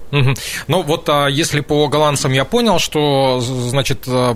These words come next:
мастер-плана ещё нет, но он должен появиться вот-вот.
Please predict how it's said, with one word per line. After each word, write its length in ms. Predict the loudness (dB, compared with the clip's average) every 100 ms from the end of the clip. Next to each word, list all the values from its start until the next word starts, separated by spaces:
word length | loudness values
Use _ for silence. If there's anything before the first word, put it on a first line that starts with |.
| -2
мастер-плана 600 | 0 0 0 0 0 2
ещё 220 | 0 0
нет, 180 | 0 0
но 80 | 0
он 80 | 0
должен 280 | 2 0 0
появиться 420 | 2 2 0 0
вот-вот. 440 | -2 0 0 0